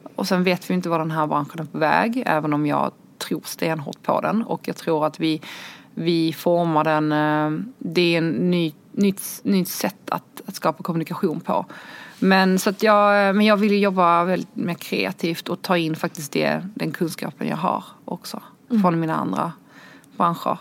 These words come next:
Speaker 1: Från när jag har jobbat på Tre och S O S och
Speaker 2: Just det.
Speaker 1: alltså att, mm. Så vi får se.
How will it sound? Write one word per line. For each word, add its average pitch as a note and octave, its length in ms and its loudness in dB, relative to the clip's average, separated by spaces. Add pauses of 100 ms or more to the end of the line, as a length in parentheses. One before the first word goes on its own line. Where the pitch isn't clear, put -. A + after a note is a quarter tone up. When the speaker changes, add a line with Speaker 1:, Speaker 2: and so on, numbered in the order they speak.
Speaker 1:
Från - 300 -6
när D#3+ 100 -2
jag D#3+ 60 -2
har D#3+ 60 -2
jobbat D#3+ 260 -4
på G3+ 60 -8
Tre - 360 -6
och A1+ 80 -8
S - 180 -8
O - 80 -4
S - 280 -12
och - 180 -6 (440)
Speaker 2:
Just G3+ 280 -2
det. F#3+ 100 -8 (320)
Speaker 1:
alltså - 240 -4
att, - 300 -12
mm. G3 220 0 (100)
Så - 140 -2
vi G#3+ 60 2
får A3+ 120 -4
se. C4 180 0